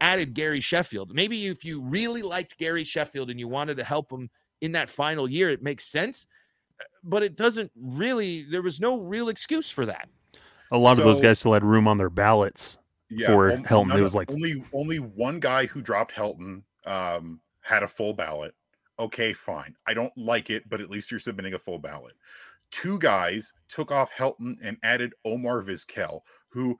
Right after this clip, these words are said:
Speaker 3: if you take into ac-, if you're comparing the off-field issues, yes, Todd Helton had two D U Is. That sucks. He was dealing with a lot of stuff. He was pretty clearly unhappy and in a lot of pain after his career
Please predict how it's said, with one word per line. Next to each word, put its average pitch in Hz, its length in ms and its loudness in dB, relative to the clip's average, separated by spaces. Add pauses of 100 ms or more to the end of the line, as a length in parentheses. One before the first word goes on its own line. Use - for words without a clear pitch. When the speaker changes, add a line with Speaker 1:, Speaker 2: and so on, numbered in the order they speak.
(220)
Speaker 3:
if 127 120 -4
you 143 140 -10
take 156 200 -2
into 156 120 -4
ac-, 120 340 -10
if 127 160 -8
you're 139 120 -4
comparing 151 360 -6
the 139 120 -4
off-field 120 420 -2
issues, 110 400 -8 (180)
yes, - 280 -8
Todd 127 220 -2
Helton 123 300 -4
had 113 200 -6
two 117 180 -10
D 101 140 -10
U 82 240 -8
Is. - 300 -18 (140)
That 98 160 -6
sucks. - 520 -10 (100)
He 110 160 -10
was 101 220 -10
dealing 110 260 -6
with 104 100 -4
a 101 60 -12
lot 95 200 -4
of 92 60 -10
stuff. 92 440 -6 (400)
He - 100 -8
was 101 160 -6 (100)
pretty 117 440 -6
clearly 113 560 -6
unhappy 104 640 -6
and 92 120 -10
in 92 80 -10
a 82 60 -10
lot 92 220 -2
of 95 100 -8
pain 92 280 -10
after 87 300 -10
his 92 160 -14
career 82 320 -10